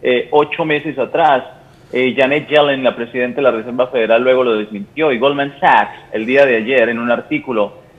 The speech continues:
hacía unos análisis y decían que, por el contrario, la inflación va a ponerse un poco más difícil en los próximos, en los próxim-, próximos meses. Argumenta que el parte de la solución es inyectar más dinero al país. Por el contrario,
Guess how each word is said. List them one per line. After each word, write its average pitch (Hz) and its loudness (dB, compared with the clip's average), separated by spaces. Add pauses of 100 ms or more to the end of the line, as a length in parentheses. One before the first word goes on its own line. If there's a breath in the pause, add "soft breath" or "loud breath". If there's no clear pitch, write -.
(260)
hacía 135 -4
unos 139 -4
análisis 127 2
y 113 -8
decían 120 -4
que, 117 -8
por 107 -8
el 101 -8
contrario, 123 2
la 117 -2
inflación 113 -8
va 117 2
a - -2
ponerse 123 -6
un 110 -8
poco 117 -8
más 123 0
difícil 120 -8 (360)
en 110 -8
los 107 -10
próximos, 117 -8
en 110 -8
los 101 -8
próxim-, 127 -14
próximos 123 -8
meses. 117 -8 (500)
Argumenta 135 0
que 139 -2
el 117 -6
parte 135 0
de 135 2
la 123 -4
solución 123 -6
es 123 -10
inyectar 120 -6
más 127 -2
dinero 131 -4
al 123 -4
país. 117 -4
Por 123 -8
el 113 -4
contrario, 113 -2